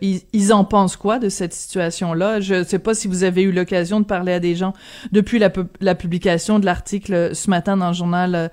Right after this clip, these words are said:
de Montréal, mais, euh, euh, vo-, vo-, comment vous pensez que vos, vos concitoyens vont réagir à cette nouvelle-là dans le journal de ce matin ?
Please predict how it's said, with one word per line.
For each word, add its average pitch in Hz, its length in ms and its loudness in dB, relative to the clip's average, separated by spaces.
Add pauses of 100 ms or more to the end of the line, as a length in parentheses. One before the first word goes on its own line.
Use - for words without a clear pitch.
(360)
de 180 180 4
Montréal, 180 680 4
mais, 180 320 2
euh, 160 260 0 (420)
euh, 175 280 2
vo-, 170 340 -2
vo-, 170 200 0
comment 220 280 4
vous 208 140 0
pensez 208 420 0
que 220 60 -2
vos, 175 300 2
vos 170 140 -2
concitoyens 196 760 2
vont 214 180 2
réagir 180 560 0
à 190 80 0
cette 180 240 -4
nouvelle-là 175 360 0
dans 208 100 0
le 175 80 -2
journal 170 320 -4
de 170 100 -4
ce 170 140 -6
matin ? 175 340 -2